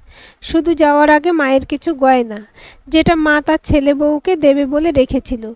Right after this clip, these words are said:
সেটা দাদা তাকে দিয়ে বলেছিল, "এগুলো আর আমার দরকার হবে না বোন, আমি আর সংসারে ফিরব না,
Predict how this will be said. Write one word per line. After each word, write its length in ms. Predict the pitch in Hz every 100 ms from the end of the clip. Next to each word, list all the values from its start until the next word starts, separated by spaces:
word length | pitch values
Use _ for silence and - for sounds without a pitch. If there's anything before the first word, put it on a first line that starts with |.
| _
সেটা 400 | - - 311 339
দাদা 320 | 320 285 254 277
তাকে 340 | 269 247 320
দিয়ে 200 | 285 320
বলেছিল, 560 | 262 240 226 - 220 - _ _ _ - _ -
"এগুলো 380 | 262 247 285 311
আর 100 | 330
আমার 300 | 277 277 285
দরকার 360 | 254 247 311
হবে 220 | 294 330
না 140 | 320 240
বোন, 200 | 233 349 - _ _ _ _ _ _
আমি 300 | - 247 294
আর 80 | 320
সংসারে 560 | 330 302 254 269 269 262
ফিরব 380 | - 262 220 233
না, 180 | 208